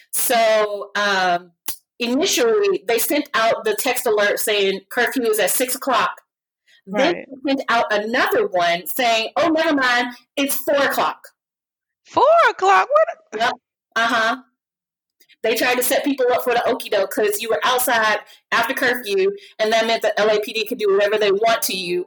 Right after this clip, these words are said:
Speaker 1: after you outside after curfew. Yeah, they were real trash.
Speaker 2: That's trash. I thought, you know, I thought Atlanta li-, little curfew alert was trash, but that's even more trash. At least she gave us ten minutes. Um,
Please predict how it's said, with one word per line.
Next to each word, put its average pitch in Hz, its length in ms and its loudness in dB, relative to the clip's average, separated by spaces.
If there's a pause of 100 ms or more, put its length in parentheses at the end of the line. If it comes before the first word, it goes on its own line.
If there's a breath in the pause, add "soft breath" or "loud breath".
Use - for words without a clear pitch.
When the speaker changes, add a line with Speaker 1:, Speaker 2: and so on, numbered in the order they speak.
Speaker 1:
after 214 240 0
you 214 140 -4
outside 190 380 0
after 180 180 -4
curfew. 175 440 -4 (480)
Yeah, 220 300 2
they 233 80 2
were 208 160 2
real 208 180 2
trash. 175 580 0 (220)
Speaker 2:
That's 226 220 0 (140)
trash. 175 380 0
I 202 100 2
thought, - 220 -4
you 214 80 -6
know, 165 240 -2
I 185 80 -4
thought 185 180 0
Atlanta 170 380 -4
li-, 165 200 -10
little 170 260 -2
curfew 175 460 -2
alert 170 340 -2 (380 loud breath)
was 160 140 -4
trash, 160 400 2
but - 120 0
that's 262 220 0
even 156 220 -4
more 151 200 0
trash. 147 260 0
At 147 60 -2
least 220 180 0
she 233 100 -2
gave 185 240 0
us 170 160 0
ten 143 260 -4
minutes. 143 400 -4 (640 loud breath)
Um, 139 460 2